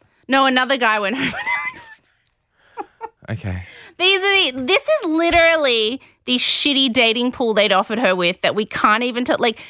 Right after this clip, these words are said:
Speaker 1: usually when there's only this many guys left, you are absolutely invested in them and you could tell the difference between all of them.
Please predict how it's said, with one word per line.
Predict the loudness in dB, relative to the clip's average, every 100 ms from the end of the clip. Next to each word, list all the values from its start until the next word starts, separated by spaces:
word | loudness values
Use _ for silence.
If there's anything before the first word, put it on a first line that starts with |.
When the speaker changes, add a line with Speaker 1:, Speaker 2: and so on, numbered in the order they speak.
| -14
Speaker 1:
usually | -2 0 2 2 0 2
when | 2
there's | 2 2
only | 2 0
this | 0 0 2
many | 2 2
guys | 2 0 0
left, | 0 0 -4
you | 0
are | 0
absolutely | 0 -4 -4 -4 -2 -2
invested | -2 -2 -2 -4 -6
in | -4
them | -2
and | -2 -4
you | -4
could | -6
tell | -4 0 0
the | 0
difference | -4 -2 -4
between | -4 -6 -2
all | 2 2
of | 2
them. | 2 2 4 2